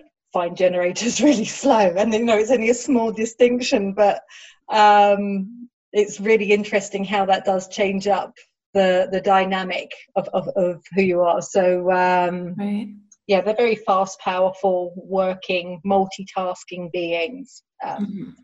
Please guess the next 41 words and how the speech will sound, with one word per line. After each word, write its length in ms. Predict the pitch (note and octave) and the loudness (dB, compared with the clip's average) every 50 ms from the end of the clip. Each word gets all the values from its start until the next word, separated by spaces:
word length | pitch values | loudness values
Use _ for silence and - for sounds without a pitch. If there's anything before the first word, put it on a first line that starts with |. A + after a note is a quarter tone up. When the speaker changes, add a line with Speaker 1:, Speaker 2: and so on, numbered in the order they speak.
| _ _ _ _ _ | _ _ _ _ _
Speaker 1:
you 60 | G3+ G3 | -2 0
know, 60 | F#3+ F#3 F#3+ | 0 0 0
you, 120 | G3+ G#3 - | -2 -4 -4
you 180 | G#3+ G#3+ G#3+ A3 | -6 -4 0 2
want 220 | B3 A#3+ A3 F#3+ | 2 2 2 0
something 280 | - A3+ G#3 G3+ F#3+ - | -4 -4 -4 -4 -4 -4
done, 220 | G3+ F#3+ F#3+ F#3+ | -4 -4 -4 -4
really 580 | F#3 F#3 G3+ A#3 B3+ B3 A#3+ A3 G3+ G3+ G3 F#3+ | -6 -2 0 2 4 4 4 4 2 2 0 0
want 320 | F#3 G#3 G#3 G3+ G3 G#3+ | 0 2 2 2 0 -2
<laughs> 160 | G3+ - - - | -6 -2 2 2
something 520 | D#4+ - C#4+ - - D4 B3 A#3+ A3+ A#3 | 2 2 2 0 -2 -2 -2 -2 -2 -2
done, 360 | B3 C4 C4 - G#3+ A3 G3 | 0 0 0 -2 -2 -4 -4
and 340 | G#3 A3+ G#3 G#3+ G#3+ G3+ - - - - - - | -4 -4 -4 -6 -8 -10 -12 -14 -20 -20 -14 -10
the 100 | - A3+ | -8 -6
manifesting 760 | G#3+ G#3+ G#3 G#3 G#3 G3 - G3+ G3 - - - G3 F#3+ F#3 | -4 -4 -4 -4 -6 -6 -6 -8 -8 -8 -6 -6 -6 -6 -4
generator 720 | F3+ G3+ G3+ G3 G3 G3 F#3+ F#3+ F#3 G3 F#3+ - G3+ F#3+ F3+ | -2 -2 -2 0 0 0 -2 -2 -2 -4 -4 -6 -8 -8 -6
is 160 | F3+ E3 F3 | -8 -8 -8
your 80 | F#3+ F#3+ - | -8 -4 -2
person. 480 | G3+ F#3 F#3 F3+ F3+ - F#3+ F3+ F#3 | -2 -2 -2 -2 -4 -6 -8 -10 -8
If 100 | F#3 F#3+ | -8 -8
you 140 | G3 G3+ G3+ | -6 -6 -4
want 240 | G#3+ G#3+ G3+ A3 - | -4 -4 -6 -6 -6
something 500 | - A3+ G3 G#3+ A3 G#3+ F#3+ F3+ F#3 F#3 | -6 -4 -4 -4 -4 -6 -8 -10 -8 -4
done, 280 | - G3+ G3 F#3+ F#3+ F#3+ | -2 0 0 0 -2 -4
but 100 | F#3+ F3+ | -8 -10
it's, 220 | F#3 F3 F3 - _ _ - | -10 -12 -14 -16 _ _ -12
you 100 | G3+ F3+ | -12 -10
know, 120 | E3+ E3+ D#3 D#3+ _ - | -10 -12 -16 -14 _ -12
doesn't 180 | G3 F#3+ F#3+ | -10 -10 -10
have 140 | F#3 F3+ - _ | -10 -12 -14 _
to 80 | _ | _
be 120 | F#3+ F#3+ F#3 | -12 -12 -12
so 180 | - - F#3+ F#3+ _ | -12 -14 -16 -14 _
quick, 240 | - G#3 F#3 - - - - _ _ _ _ - | -6 -6 -6 -6 -8 -14 -20 _ _ _ _ -2
<laughs> 120 | G4 - | 0 2
then, 360 | - A#3+ A3+ G#3 G3 G3 G3 | 2 2 0 0 -4 -2 2
uh, 200 | G3+ C#4 C#4+ - - G4 - - G#4 - _ - - - - - - - - G4 | 4 4 4 4 4 0 0 0 -2 -4 _ -8 -12 -6 -4 -4 0 0 2 2
Speaker 2:
<laughs> 0 | |
Speaker 1:
<laughs> 1080 | D4+ D#4 - F4 - F4 E4 - - D4+ - - - - - - B3 A#3+ - C#4 - - | 2 0 0 0 0 -2 -2 0 0 -2 -2 -4 -6 -10 -4 -2 0 0 0 -2 -4 -4
the 80 | A#3 A3 | -6 -4
generator's 720 | - A#3 A3+ G#3+ A3 G#3 G#3+ G3+ G3+ G3 - G#3 G3 G3 | -2 -2 -2 -2 0 0 0 -2 -2 -4 -6 -6 -6 -6